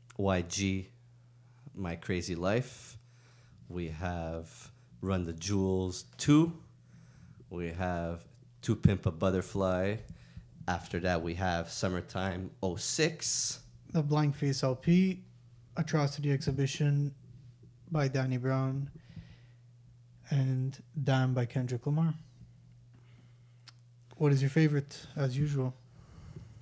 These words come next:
Speaker 1: Uh, I don't have to repeat myself. It's Damn, Kendrick Lamar.
Speaker 2: Really?
Speaker 1: Yep. Yep.
Speaker 2: Okay.
Speaker 1: I don't have to explain why. I explained it for the last fifteen minutes.
Speaker 2: No, it makes sense.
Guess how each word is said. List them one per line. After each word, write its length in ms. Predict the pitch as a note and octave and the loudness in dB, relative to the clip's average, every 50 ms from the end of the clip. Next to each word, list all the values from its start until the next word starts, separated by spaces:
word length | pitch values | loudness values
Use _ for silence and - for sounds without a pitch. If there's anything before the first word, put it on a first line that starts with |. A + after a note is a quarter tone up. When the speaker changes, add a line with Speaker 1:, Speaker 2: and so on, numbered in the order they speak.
| - - - - - - - - - - - - - - - | -20 -20 -20 -20 -20 -20 -20 -20 -20 -20 -20 -20 -18 -10 -8
Speaker 1:
Uh, 200 | F2+ F2+ E2 E2 E2+ B1+ G1+ | -6 -6 -4 -6 -6 -6 -4
I 80 | D#2+ F#2+ | -2 -2
don't 120 | F#2 F#2 | 0 0
have 140 | F#2 E2 - - | -2 -2 -4 -6
to 80 | - D#2+ | -8 -8
repeat 280 | E2 - - - - | -8 -6 -4 -4 -4
myself. 680 | F2 E2+ D#2+ - - - F#2+ E2+ - - - - - - - - - - - - - | -2 -4 -4 -4 -2 -2 -2 -4 -4 -10 -14 -14 -16 -16 -16 -18 -20 -20 -18 -12 -10
It's 180 | E2+ D#2+ - - | -10 -8 -8 -6
Damn, 340 | D#2+ E2 D#2+ D#2+ D2+ D2+ D#2+ - | -6 -4 -4 -4 -4 -6 -8 -8
Kendrick 340 | - E2 D2+ D2+ D#2 - - | -8 -8 -6 -8 -10 -8 -8
Lamar. 260 | C#2+ C2+ C2+ D2 D2+ - - - - - - - - - | -8 -8 -8 -10 -12 -14 -20 -20 -20 -20 -20 -20 -12 -4
Speaker 2:
Really? 400 | D#3+ E3+ G3+ F#3+ D#3+ C3+ C3+ C3 - | -2 0 0 0 0 -2 -4 -4 0
Speaker 1:
Yep. 340 | G2 G#2 - - - - - - - - - - - - - - - - - - - - - - - - - - - | 0 0 0 0 -6 -20 -20 -20 -20 -20 -20 -20 -18 -18 -14 -14 -14 -14 -14 -18 -20 -20 -20 -20 -20 -20 -16 -8 -4
Yep. 140 | A2 A#2 F#3 | -2 0 0
Speaker 2:
Okay. 320 | F#3 - D#3 C#3+ E3+ F3+ - - - - - - - - - - - - - - - - - - - - - - - - | 2 4 4 2 2 0 -4 -10 -20 -20 -20 -20 -20 -20 -20 -20 -20 -12 -12 -12 -12 -12 -16 -18 -18 -20 -20 -18 -6 -2
Speaker 1:
I 40 | G2 | 2
don't 80 | A2+ A2 | 2 2
have 100 | G#2 - | 2 2
to 60 | A2 | 0
explain 280 | F#2+ - - G#2 G2 G2+ | -4 -2 0 0 2 4
why. 120 | A#2 A#2+ | 4 4
I 20 | A2 | 4
explained 320 | G#2 - - A2 G#2 G2 | 2 2 0 0 0 0
it 60 | F#2 | 0
for 100 | - - | 0 0
the 60 | F2+ F2+ | 0 2
last 220 | F2 E2 - - | 2 0 0 -2
fifteen 320 | - - - - E2+ E2 | -6 -6 -4 -4 -2 -2
minutes. 360 | D#2+ D#2+ D#2+ - - - - - | 0 -2 -2 -4 -4 -4 -2 -2
Speaker 2:
No, 100 | G#3+ G3+ | 0 0
it 40 | G3 | 2
makes 180 | A3 G#3+ - - | 2 2 0 0
sense. 360 | C3+ B2+ C#3 - - - | -4 -4 -4 -8 -10 -10